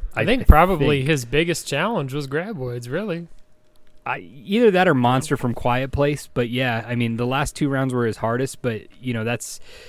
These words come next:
Speaker 2: he's had a pretty, I mean, he's also a fucking beast, you know? It's Predator, you know?
Speaker 1: Yeah,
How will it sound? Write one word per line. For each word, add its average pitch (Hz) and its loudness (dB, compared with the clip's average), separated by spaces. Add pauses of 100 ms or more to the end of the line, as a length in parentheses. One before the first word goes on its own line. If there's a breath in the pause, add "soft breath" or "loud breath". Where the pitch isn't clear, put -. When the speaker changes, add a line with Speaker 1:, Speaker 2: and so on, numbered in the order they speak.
(300 loud breath)
Speaker 2:
he's 143 -2
had 180 2
a 147 0
pretty, 135 -2
I 139 -10
mean, 123 -4
he's 135 0
also 120 -2
a 98 -14 (400)
fucking 104 -6
beast, 117 -6
you 104 -8
know? 104 -6
It's 113 -6
Predator, 123 0 (100)
you 113 -8
know? 113 -4
Speaker 1:
Yeah, 143 2